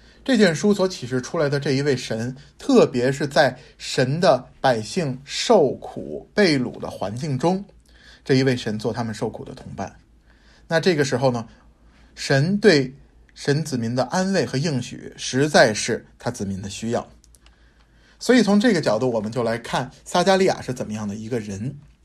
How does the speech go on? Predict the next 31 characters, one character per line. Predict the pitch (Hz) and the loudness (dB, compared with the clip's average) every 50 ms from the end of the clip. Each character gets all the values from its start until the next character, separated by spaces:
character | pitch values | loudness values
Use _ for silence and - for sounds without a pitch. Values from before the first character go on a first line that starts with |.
| _ _ _ _ _ _ _ _ _ _ - - - - _ - | _ _ _ _ _ _ _ _ _ _ -20 -20 -20 -16 _ -6
我 | 151 | -6
们 | 156 151 | -2 2
先 | - 254 | 4 6
来 | 247 240 233 | 6 6 4
看 | 208 233 208 175 | 4 2 2 4
撒 | - 208 | 4 4
迦 | 196 208 214 | 6 8 8
利 | 202 180 | 6 6
亚 | 123 113 | 4 2
这 | 135 135 | 2 0
个 | 127 123 | -2 -2
名 | 117 113 110 113 123 | -2 -4 -4 -6 -4
字 | 131 185 | -4 -2
的 | 156 135 127 | 0 0 0
意 | 127 - 196 | 0 -2 -4
义 | 180 143 117 117 110 104 | -4 -4 -6 -8 -8 -10
啊。 | - - - - _ _ _ _ _ _ _ _ _ _ _ _ _ _ _ _ _ _ _ _ _ _ _ _ _ - _ _ _ _ _ _ _ _ _ _ _ _ _ _ _ _ - - _ _ _ _ | -10 -14 -18 -20 _ _ _ _ _ _ _ _ _ _ _ _ _ _ _ _ _ _ _ _ _ _ _ _ _ -20 _ _ _ _ _ _ _ _ _ _ _ _ _ _ _ _ -20 -20 _ _ _ _
撒 | - 240 | 2 4
迦 | 240 277 | 6 6
利 | 269 254 | 8 8
亚 | 202 151 143 | 8 6 4
书 | 139 - 220 220 220 226 - | 2 0 0 0 0 0 0
一 | 214 202 | -2 -2
开 | 202 - 214 226 220 | 0 2 2 2 2
头 | 214 - 135 127 139 160 185 180 - - _ - _ _ _ _ _ _ _ - _ - | 0 0 0 2 2 2 0 -2 -8 -16 _ -20 _ _ _ _ _ _ _ -20 _ -10
是 | - - 175 | -8 -2 2
这 | 214 | 2
样 | 208 175 143 131 | 4 4 2 0
说 | - 139 131 | 0 0 2
的， | 123 120 110 | 2 0 0
说 | - 175 175 180 180 | -2 0 0 0 -2